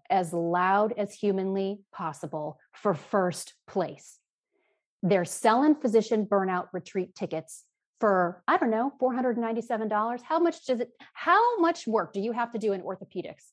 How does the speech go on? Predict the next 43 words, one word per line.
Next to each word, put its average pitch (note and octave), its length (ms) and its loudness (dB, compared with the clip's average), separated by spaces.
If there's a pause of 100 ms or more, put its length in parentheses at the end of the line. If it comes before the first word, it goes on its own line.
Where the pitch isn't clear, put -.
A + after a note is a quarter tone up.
(260)
to A#3+ 80 2
make G3+ 200 2
four G#4 280 6
hundred D4+ 320 4
ninety-seven G3+ 640 0
dollars? - 540 -20 (320)
And G#3+ 120 4
they C4 80 6
want D#4 220 4
you D4 60 4
to B3 60 4
go G#3 140 4
spend C4+ 520 2
your F#3 140 0
hard-earned D4 560 0
money F3 380 -6
at G3 100 -4
a F#3+ 40 -10
physician A3+ 460 -4
burnout B3 380 -4
retreat, F3+ 420 -8 (380)
putting D4 180 2
your D4 120 4
toes D#4+ 420 2
in A3 80 2
the F3+ 80 -4
sand, F3+ 380 -8
which F#3+ 200 -6
isn't B3+ 300 0
even G#3+ 340 -2
normal A3 520 2
on F#3+ 120 -4
a F3+ 60 -8
daily E3+ 320 -8
basis, - 540 -12 (280)
and G3 140 4
giving C4 240 6
you, B3+ 240 6
like, G3+ 220 4
views B3+ 420 4
of C4 80 4
the A3 80 2
beach A3 420 -2